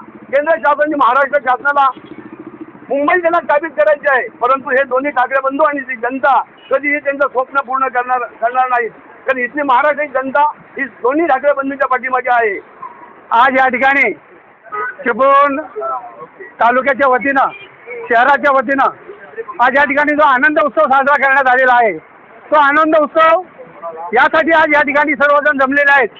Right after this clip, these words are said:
Speaker 2: आणि माननीय शिवसेनेचे सर्व पदाधिकारी,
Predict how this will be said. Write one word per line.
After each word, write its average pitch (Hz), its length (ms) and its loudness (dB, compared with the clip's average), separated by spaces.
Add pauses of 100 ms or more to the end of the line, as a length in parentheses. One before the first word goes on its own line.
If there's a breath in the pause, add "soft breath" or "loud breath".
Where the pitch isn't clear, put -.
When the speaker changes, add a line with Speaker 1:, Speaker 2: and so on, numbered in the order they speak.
(400)
Speaker 2:
आणि 294 400 2 (440)
माननीय 294 420 2 (760)
शिवसेनेचे 285 560 0
सर्व 285 340 2
पदाधिकारी, 285 800 0